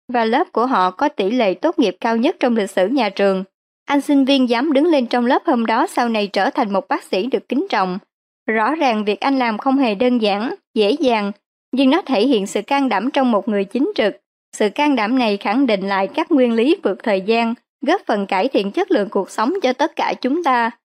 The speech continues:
những người lệ thuộc vào kiến thức và kỹ năng của bác sĩ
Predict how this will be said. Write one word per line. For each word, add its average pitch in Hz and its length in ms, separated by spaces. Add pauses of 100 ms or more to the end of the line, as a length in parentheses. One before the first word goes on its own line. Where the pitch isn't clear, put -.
(140)
những 262 280
người 226 180
lệ 196 160
thuộc 175 280
vào 208 120
kiến 277 300
thức 381 220
và 214 120
kỹ 196 240
năng 240 240
của 208 160
bác 285 200
sĩ 220 320